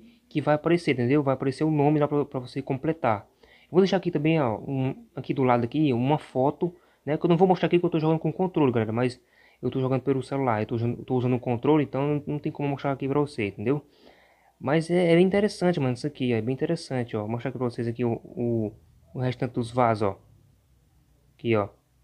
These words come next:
Ó, esse aqui guarda madeira, né? Aquela madeirinha lá, ó. Esse aqui guarda... Esse aqui é, serve pra decoração, mano, entendeu? Igual, madeira também, esse aqui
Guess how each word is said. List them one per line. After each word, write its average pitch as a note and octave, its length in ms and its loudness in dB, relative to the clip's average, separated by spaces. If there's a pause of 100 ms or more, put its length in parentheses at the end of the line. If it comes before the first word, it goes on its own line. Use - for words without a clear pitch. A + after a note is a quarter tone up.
(160)
Ó, A2+ 140 2
esse A2+ 160 -2
aqui B2 160 -4
guarda A#2+ 420 2 (1500)
madeira, B2+ 540 2
né? C3 220 2
Aquela B2 180 -2
madeirinha A#2 440 2
lá, B2 260 4
ó. - 100 -8 (340)
Esse B2 200 -4
aqui C3+ 140 -2
guarda... B2+ 540 4 (300)
Esse C3+ 140 0
aqui F3 220 4
é, D3+ 120 -6
serve D#3+ 240 -2
pra D#3+ 100 -4
decoração, D#3 640 0
mano, G2+ 180 -4
entendeu? C3 420 0 (440)
Igual, A#2+ 480 -2 (140)
madeira B2 340 2
também, C3 540 0
esse - 180 -8
aqui A#2 480 -2